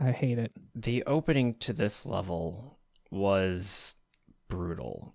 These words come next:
Speaker 2: And it's brutal because of the turrets. We, we talked about the turrets a little bit earlier, but we didn't talk about how incredibly quick the A I is with the turrets and how very little time you have to do anything. So it takes five shots from your P P seven to kill a turret.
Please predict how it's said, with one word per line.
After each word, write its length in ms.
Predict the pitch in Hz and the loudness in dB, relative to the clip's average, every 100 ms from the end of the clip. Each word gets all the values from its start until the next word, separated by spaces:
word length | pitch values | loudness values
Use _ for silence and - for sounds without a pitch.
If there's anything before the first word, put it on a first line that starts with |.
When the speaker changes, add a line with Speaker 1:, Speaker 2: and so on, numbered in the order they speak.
| _ 120 | _ 2
Speaker 2:
And 100 | 117 | 2
it's 100 | 117 | 2
brutal 380 | - 135 143 | 4 6 6
because 500 | 131 113 - 107 104 | 4 2 6 6 6
of 120 | 107 92 | 4 0
the 80 | |
turrets. 640 | - - 87 71 - - 101 | -4 -2 0 -2 -6 -8 -2
We, 140 | 104 | 0
we 140 | 117 113 | 2 6
talked 280 | 139 135 | 8 8
about 180 | 127 117 | 8 8
the 80 | 107 | 6
turrets 380 | - 104 101 - | 2 2 2 2
a 60 | |
little 200 | 95 95 | 2 2
bit 160 | 95 92 | 2 2
earlier, 400 | 95 92 92 92 | 2 2 2 2
but 280 | 90 101 95 | 2 2 2
we 100 | 98 | 0
didn't 320 | 95 123 135 | 2 2 2
talk 280 | - 113 110 | 4 4 4
about 280 | 104 95 95 | 4 4 4
how 600 | - - 95 98 92 95 - - - | -2 4 6 6 2 -2 -10 -10 0
incredibly 920 | 107 - - 143 151 196 208 180 175 | 0 0 0 8 12 12 12 8 6
quick 640 | - - 131 123 147 113 - | 4 -8 -2 8 10 8 2
the 260 | 113 117 113 | 2 4 6
A 220 | 113 107 | 8 10
I 200 | 107 101 | 10 10
is 320 | 92 90 87 | 8 2 0
with 180 | 95 - | -2 -2
the 60 | 90 | -4
turrets 680 | - 98 87 85 - - - | 2 2 4 0 -4 -6 2
and 200 | 101 104 | 4 6
how 280 | 107 104 101 | 8 8 8
very 320 | 107 120 127 | 6 8 8
little 240 | 123 117 117 | 6 4 4
time 340 | 110 107 101 | 4 4 4
you 140 | 101 | 4
have 100 | 98 - | 2 2
to 100 | 98 | -2
do 180 | 98 | 2
anything. 500 | 90 90 90 - 57 | 2 0 -2 -4 -4
So 140 | - 98 | -2 -2
it 80 | - | 2
takes 220 | 120 - | 0 0
five 500 | - - 131 151 190 | -8 4 8 8 6
shots 600 | - 156 135 - - - - | 6 8 8 6 -6 -6 2
from 100 | 123 | 2
your 100 | 107 | 4
P 160 | 127 | 0
P 120 | 117 | 0
seven 420 | 110 113 104 95 92 | 2 4 4 2 -2
to 300 | - 101 90 | 0 -2 -2
kill 240 | - 107 | 0 0
a 60 | 92 | 0
turret. 420 | - 98 85 - | 0 2 0 -4